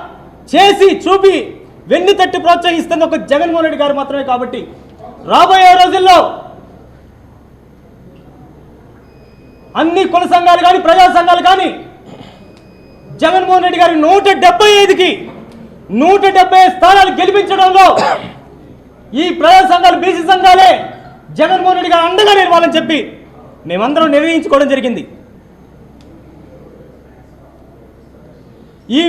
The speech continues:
మీడియా ద్వారా ఈ రాష్ట్రంలో యాభై ఆరు శాతం ఉన్న బీసీలందరికీ ఒకటే మాట చెప్తున్నా నేను. చంద్రబాబు నాయుడు అనేవాడు మేనిఫెస్టో ప్రకటిస్తాడు, ఎన్నికలు అయిపోగానే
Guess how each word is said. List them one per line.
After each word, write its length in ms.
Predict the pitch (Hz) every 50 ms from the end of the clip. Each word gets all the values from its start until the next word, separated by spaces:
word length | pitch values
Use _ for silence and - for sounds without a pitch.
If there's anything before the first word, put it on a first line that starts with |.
| 320
మీడియా 260 | 339 359 359 370 359 330 - - - - - - - - - _ _ _ _ - 180
ద్వారా 260 | 262 311 330 - 320 269 - - - - - - - _ - - - - _ - - - - - - - - - _ _ _ _ _ - - - - - - _ - 226
ఈ 20 | 269 311
రాష్ట్రంలో 420 | 330 330 330 330 339 339 339 339 330 311
యాభై 240 | 311 339 349 359 359 339
ఆరు 100 | 339 - -
శాతం 200 | 320 339 339 349 349
ఉన్న 100 | 339 320 -
బీసీలందరికీ 520 | 339 320 339 349 349 339 330 349 302 330 320 320
ఒకటే 180 | 302 359 370 370 370
మాట 100 | 339 339 339
చెప్తున్నా 260 | 330 320 - 311 294 302 285 269
నేను. 140 | 240 196 160 - - - _ - - - - _ _ _ _ _ _ _ _ _ _ _ - _ _ _ _ _ _ _ _ _ - _ _ _ _ _ _ _ _ _ _ _ _ _ - -
చంద్రబాబు 500 | - 320 339 349 381 370 359 349 349 359 349
నాయుడు 200 | 349 349 359 349 349
అనేవాడు 440 | 359 349 349 349 349 339 349 349 294 208 - - - - - - - - - - _ - - - - - - - - - - - - - 170 202
మేనిఫెస్టో 600 | 269 339 370 381 359 320 359 339 339 - 349 370 370 -
ప్రకటిస్తాడు, 600 | 330 339 370 381 359 - - 370 359 370 370 392 381 370 330 - - - - - - - - _ _ _ _ _ _ _ _ _ _ _ - _ - 156 175 285
ఎన్నికలు 340 | 359 370 403 403 392 381 370 370
అయిపోగానే 500 | 370 370 370 359 359 359 359 370 370